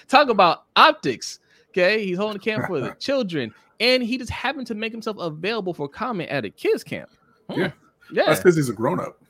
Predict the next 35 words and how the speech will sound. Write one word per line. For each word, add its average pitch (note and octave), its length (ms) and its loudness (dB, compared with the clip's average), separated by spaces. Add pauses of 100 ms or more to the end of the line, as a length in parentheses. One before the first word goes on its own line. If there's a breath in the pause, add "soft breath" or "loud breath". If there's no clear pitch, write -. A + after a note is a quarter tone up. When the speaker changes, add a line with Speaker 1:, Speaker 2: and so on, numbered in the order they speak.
(180)
Speaker 2:
right? - 140 -2
Speaker 1:
Yeah. D4+ 200 6
Speaker 2:
That's, - 60 0
Speaker 1:
Oh, D4+ 160 4
Speaker 2:
that's G#3+ 200 2
Speaker 1:
yeah, - 40 4
Speaker 2:
what - 80 2
they - 80 4
Speaker 1:
yeah. A#2+ 60 2
Speaker 2:
wanted B2+ 300 0
at, A2 180 -4
at G#2+ 140 -8
quarterback. F#2 460 -4 (360 loud breath)
Somebody A#2 220 -2
who B2 80 2
would A#2+ 100 0
give A#2+ 180 0
back A#2 200 0
to A#2+ 100 -4
his A2 80 -4
community A#2+ 800 0
and, G#2 220 -4
and, G2+ 220 -10
and, G#2 360 -10
you A#2+ 80 -8
know, G2 220 -10 (320)
do B2 80 4
a A#2+ 40 4
good A#2 160 2
job A2+ 280 -6
with A#2+ 100 -6
the F#2+ 80 -14
media A#2+ 400 2
and G#2 80 -8
everything. F#2 460 -12